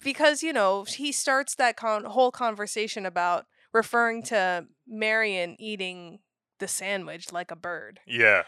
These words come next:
Speaker 1: So, again, my mind was all about, like, Marion seeming like a good person.
Speaker 2: Yeah, I guess, I mean, there's a lot to it.
Speaker 1: <sighs> Yeah, it's great. Layers.
Speaker 2: Yeah, layers.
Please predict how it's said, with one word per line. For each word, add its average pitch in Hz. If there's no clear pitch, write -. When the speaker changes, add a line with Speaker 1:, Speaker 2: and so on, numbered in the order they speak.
Speaker 1:
So, 233
again, 240
my 190
mind 202
was 202
all 190
about, 175
like, 190
Marion 185
seeming 220
like 196
a 190
good 180
person. 180
Speaker 2:
Yeah, 160
I 107
guess, 104
I 107
mean, 110
there's 110
a 113
lot 135
to 131
it. -
Speaker 1:
<sighs> -
Yeah, 202
it's -
great. 233
Layers. 254
Speaker 2:
Yeah, 101
layers. 202